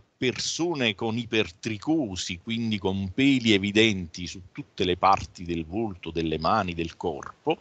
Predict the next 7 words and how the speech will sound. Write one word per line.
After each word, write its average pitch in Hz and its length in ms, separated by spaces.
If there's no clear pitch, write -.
eh, 120 360
sia 123 560
probabilmente 120 1700
a 104 200
persone 107 840
che, 123 380
eh, 90 420